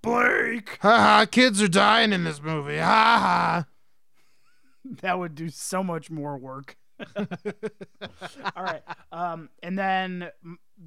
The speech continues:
Speaker 1: young Morbo, uh,
Speaker 2: Young
Speaker 1: says the only
Speaker 2: Morbo.
Speaker 1: way for us to stay alive is an oil change three times a day.
Speaker 2: Ugh.
Speaker 1: It's like something's missing, like a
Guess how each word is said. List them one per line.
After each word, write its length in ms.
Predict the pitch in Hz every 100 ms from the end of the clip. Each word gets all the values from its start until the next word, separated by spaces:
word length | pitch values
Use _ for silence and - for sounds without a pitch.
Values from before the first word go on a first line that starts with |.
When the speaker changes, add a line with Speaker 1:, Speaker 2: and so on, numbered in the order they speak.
| 151
Speaker 1:
young 400 | 165 175 180 180 165
Morbo, 680 | 170 175 165 165 151 143 139 _ _ _ 156
uh, 240 | 156 147
Speaker 2:
Young 340 | 214 247 302 330
Speaker 1:
says 100 | 311
the 60 | 294
only 280 | 247 202 190
Speaker 2:
Morbo. 380 | 190 175 170 175
Speaker 1:
way 180 | 190 196
for 260 | - 202
us 180 | 180 - _ _ _
to 120 | - 190
stay 360 | - 208 208
alive 640 | 202 185 190 196 202 202 175
is 140 | 165
an 120 | 170 170 -
oil 360 | 190 214 185
change 520 | 170 - 175 165 160 _
three 320 | 214 220 247
times 540 | 277 202 208 226 220
a 80 | 330
day. 680 | 254 214 196 185 180 160 143
Speaker 2:
Ugh. 460 | 143 151 151 135 120 _ 127 _ _
Speaker 1:
It's 220 | 160 175 -
like 200 | 202 190
something's 640 | - 202 208 226 226 196
missing, 560 | 226 226 254 - 202 208
like 260 | 226 220 226
a 140 | 214